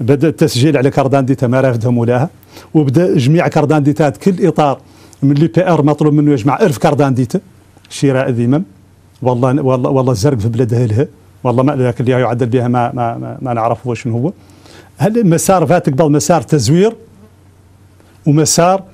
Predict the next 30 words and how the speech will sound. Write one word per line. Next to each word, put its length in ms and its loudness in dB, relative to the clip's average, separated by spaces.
دفع 240 2
الإدارة 540 2
والممتلكات 800 0
العامة 460 0
في 60 -2
ذي 120 2
الحملة 400 0
اللي 200 -2
هي. 100 -4
هذا 220 2
كامل 400 0
ما 80 0
هو 80 0
صالح، 400 -4
وإحنا 240 0
في 140 0
غ-، 100 0
في 80 0
غنى 180 2
عنه. 300 0
هذه 300 2
التعديلات 520 0
الدستورية 580 0
ما 240 4
فيها 240 2
من 100 2
القيمة 440 0
ما 120 4
هو 200 0
إلقاء 580 0